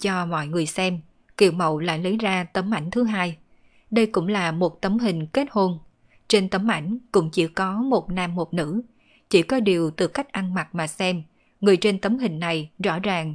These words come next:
thời thượng hơn tấm hình đầu tiên một chút. Tấm hình này là hình kết hôn của ông nội tôi cùng bà nội tôi. Hai tấm ảnh kết hôn,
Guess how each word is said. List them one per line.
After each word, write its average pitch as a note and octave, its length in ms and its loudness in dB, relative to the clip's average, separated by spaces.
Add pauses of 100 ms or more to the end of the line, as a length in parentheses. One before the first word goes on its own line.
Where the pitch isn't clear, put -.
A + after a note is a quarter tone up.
(140)
thời F3+ 220 0
thượng D#3+ 300 -4
hơn F#3+ 240 -2
tấm G3 260 -2
hình F#3 200 -2
đầu D#3+ 160 -2
tiên F3+ 280 0
một D#3 160 -4
chút. B3 220 2 (1900)
Tấm F#3 200 2
hình F3 200 0
này D#3 280 -2 (440)
là F#3 160 6
hình E3+ 260 2
kết C#4+ 240 0
hôn F#3 400 2
của F#3 120 4
ông F3+ 240 0
nội D3+ 260 -2
tôi E3+ 280 -2 (240)
cùng E3+ 300 2
bà E3 160 2
nội D3+ 300 -2
tôi. E3 240 -2 (880)
Hai F#3+ 220 0
tấm G3 260 -2
ảnh E3+ 220 -4
kết D4 240 -2
hôn, F#3 300 2